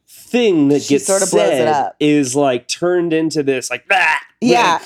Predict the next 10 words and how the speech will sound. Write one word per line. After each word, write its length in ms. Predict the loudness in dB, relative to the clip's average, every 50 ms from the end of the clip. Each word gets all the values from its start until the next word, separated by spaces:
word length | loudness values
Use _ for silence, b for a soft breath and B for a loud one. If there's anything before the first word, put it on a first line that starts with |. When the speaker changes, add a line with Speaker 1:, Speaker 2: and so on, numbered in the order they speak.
| -4
Speaker 1:
yeah, 440 | -2 0 2 2 2 2 0 0 -2 -2
Speaker 2:
<laughs> 60 | -2 -2
yeah. 120 | 0 0
Speaker 1:
yeah, 200 | 2 2 0 -2 -2 -4 -4 -2
yeah, 540 | 0 0 0 0 0 0 -2 0 0 -2 -4 -6 _ _ -8 -4
mm, 380 | -2 0 0 0 0 -2 -4 -4
<laughs> 40 | -2
ha, 60 | 0
ha, 180 | 0 2 0 2
ha." 380 | 2 2 2 2 0 -2 -4